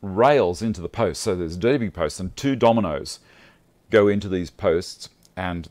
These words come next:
and the rails go in, I, I f-, say, here we go, a bit of a demo here. Say this is the rail and this is the post, like so. That, I was gonna domino that joint.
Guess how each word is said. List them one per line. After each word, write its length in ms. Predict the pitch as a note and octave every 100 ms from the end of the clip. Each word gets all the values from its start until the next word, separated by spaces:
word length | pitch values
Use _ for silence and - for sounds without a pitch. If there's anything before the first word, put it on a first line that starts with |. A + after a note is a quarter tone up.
| _ -
and 120 | F#2
the 60 |
rails 320 | F2 G#2+ G#2+ -
go 160 | E2+
in, 240 | D#2+ F#2 G#2 _ _ _ _ _ _ _ _ _ _
I, 200 | G2+ G#2+ - - _ _ _ _
I 120 | C3+
f-, 200 | D#3+ G2
say, 360 | - - C#3 B2+ - - - _
here 100 | C3
we 80 | G#2+
go, 320 | G#2+ E3 B2 - -
a 60 |
bit 100 | C#3
of 80 | A2+
a 60 | G#2
demo 340 | B2 G#2+ G2+
here. 360 | F#2 A2+ F2+ D2+ _ _
Say 160 | - D#3+
this 180 | D3 A2
is 60 |
the 120 | G#2+ G2+
rail 300 | G2+ A#2+ A2+
and 120 | A2+
this 120 | G#2+
is 60 | F2+
the 80 |
post, 440 | - G#2+ F3 - - _ _ - - _ -
like 180 | A2+
so. 300 | - A2+ E2 - _ _
That, 260 | - C#3+ -
I 60 | A#2+
was 80 | G#2
gonna 180 | A2+
domino 340 | G2 A2+ A2 G#2
that 160 | G2
joint. 340 | D#2+ G#2 E2+